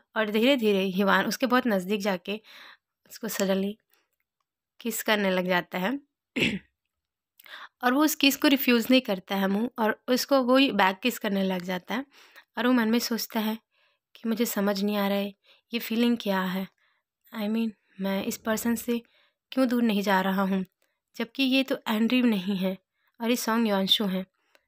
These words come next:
पर मुझे पता नहीं क्यों मुझे अच्छा फील हो रहा है। <laughs> और तभी क्या, लाइट आ जाती है और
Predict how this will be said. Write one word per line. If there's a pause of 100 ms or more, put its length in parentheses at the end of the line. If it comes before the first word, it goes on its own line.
पर
मुझे
पता
नहीं (340)
क्यों
मुझे
अच्छा
फील
हो
रहा
है। (400)
<laughs>
और (100)
तभी
क्या,
लाइट
आ
जाती
है (2000)
और